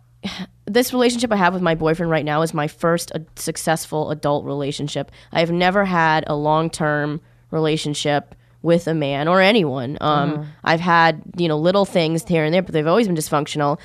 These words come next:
Speaker 1: I've always picked men who hurt me. Um, and, you know, I was, I was a little girl. I didn't know how to,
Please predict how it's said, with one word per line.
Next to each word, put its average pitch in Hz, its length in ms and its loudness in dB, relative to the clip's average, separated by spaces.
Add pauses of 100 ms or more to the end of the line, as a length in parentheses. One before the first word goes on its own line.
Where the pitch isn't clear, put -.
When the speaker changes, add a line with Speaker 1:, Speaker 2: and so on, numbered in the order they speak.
(140)
Speaker 1:
I've 170 120 2
always 202 280 4
picked - 440 -2 (240)
men 160 300 2
who 165 220 2
hurt 151 260 -2
me. 151 360 -4 (280)
Um, 151 500 0 (320)
and, 170 300 0
you 226 60 0
know, 196 100 4
I 185 160 4
was, 196 240 0
I 185 100 2
was 226 140 0
a 240 60 -4
little 262 220 -2
girl. 233 380 2
I 156 120 2
didn't 185 240 -2
know 190 240 0
how 190 180 0 (160)
to, 180 320 -4